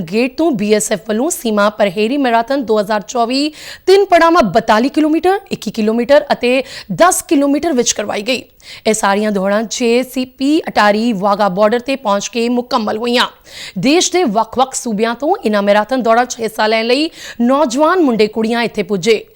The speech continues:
ਬੀ ਐਸ ਐਫ ਨੇ, ਦੇ ਡੀ ਜੀ ਨਿਤਿਨ ਅਗਰਵਾਲ ਨੇ ਮੈਰਾਥਨ ਨੂੰ ਹਰੀ ਝੰਡੀ ਦਿਖਾ ਕੇ ਰਵਾਨਾ ਕੀਤਾ। ਬੀ ਐਸ ਐਫ ਦੇ ਡੀ ਜੀ ਨਿਤਿਨ ਅਗਰਵਾਲ ਨੇ ਕਿਹਾ ਕਿ ਇਸ ਮੈਰਾਥਨ ਦਾ theme Hand to Head with Border Population ਦੋ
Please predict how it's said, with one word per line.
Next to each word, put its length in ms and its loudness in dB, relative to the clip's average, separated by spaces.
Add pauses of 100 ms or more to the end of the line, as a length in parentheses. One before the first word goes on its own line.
(260)
ਬੀ 160 2
ਐਸ 200 0
ਐਫ 180 -4
ਨੇ, 180 0 (140)
ਦੇ 180 0
ਡੀ 160 0
ਜੀ 160 2
ਨਿਤਿਨ 400 0
ਅਗਰਵਾਲ 420 2
ਨੇ 100 -2
ਮੈਰਾਥਨ 440 0
ਨੂੰ 300 -2 (280)
ਹਰੀ 180 6
ਝੰਡੀ 300 0
ਦਿਖਾ 320 -2
ਕੇ 220 -4
ਰਵਾਨਾ 380 -2
ਕੀਤਾ। 340 0 (440)
ਬੀ 200 2
ਐਸ 140 0
ਐਫ 100 0
ਦੇ 280 2
ਡੀ 200 -2
ਜੀ 180 0
ਨਿਤਿਨ 400 0
ਅਗਰਵਾਲ 400 0
ਨੇ 80 -4
ਕਿਹਾ 420 -2 (240)
ਕਿ 80 2 (140)
ਇਸ 140 -2
ਮੈਰਾਥਨ 460 2
ਦਾ 80 4 (100)
theme 220 2 (340)
Hand 340 4
to 180 4
Head 320 4
with 160 2 (140)
Border 320 4
Population 560 0
ਦੋ 120 6